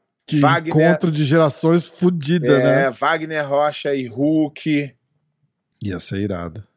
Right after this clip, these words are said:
Speaker 2: Cara, é, é, tá, é difícil aqui, hein?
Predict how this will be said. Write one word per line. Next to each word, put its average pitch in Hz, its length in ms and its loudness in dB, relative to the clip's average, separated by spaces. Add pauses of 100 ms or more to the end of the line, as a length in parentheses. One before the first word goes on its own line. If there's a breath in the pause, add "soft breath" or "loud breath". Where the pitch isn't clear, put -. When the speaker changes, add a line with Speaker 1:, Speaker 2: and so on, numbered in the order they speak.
(540)
Speaker 2:
Cara, 120 400 -2
é, 113 260 0 (260)
é, 95 240 -12 (960)
tá, 110 240 -4 (300)
é 107 100 -2
difícil 208 440 -4
aqui, 202 300 -4
hein? 175 320 -2